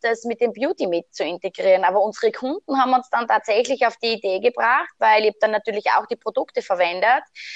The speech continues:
Und dadurch, dass wir ein Brand gehabt haben bei Bodyform Acht-Wochen-Programm, wollte ich jetzt nicht sagen, "Und jetzt kommt Nuskin."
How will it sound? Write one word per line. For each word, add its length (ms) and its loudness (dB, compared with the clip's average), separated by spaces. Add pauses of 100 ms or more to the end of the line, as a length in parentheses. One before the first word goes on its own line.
(300)
Und 540 2
dadurch, 240 0
dass 160 0
wir 100 4
ein 160 0
Brand 460 0
gehabt 240 -2
haben 120 -2
bei 80 4
Bodyform 460 2
Acht-Wochen-Programm, 920 0
wollte 240 4
ich 80 4
jetzt 180 -6
nicht 160 -8
sagen, 460 2 (180)
"Und 180 -8
jetzt 320 0
kommt 320 0
Nuskin." 600 -2